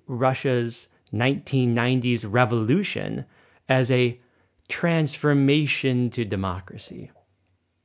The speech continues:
And this implies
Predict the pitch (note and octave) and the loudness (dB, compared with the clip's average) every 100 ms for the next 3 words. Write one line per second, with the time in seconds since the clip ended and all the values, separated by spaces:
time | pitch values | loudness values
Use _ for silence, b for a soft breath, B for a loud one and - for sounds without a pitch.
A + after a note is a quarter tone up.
0 | _ - A3+ B3+ - _ _ _ _ - | _ 2 4 4 0 _ _ _ _ 2
1 | G3+ G3 - - A#3+ B3 A#3+ F#3+ C3+ A#2 | 2 2 -4 -6 -2 0 0 0 0 -2
2 | B2 | -6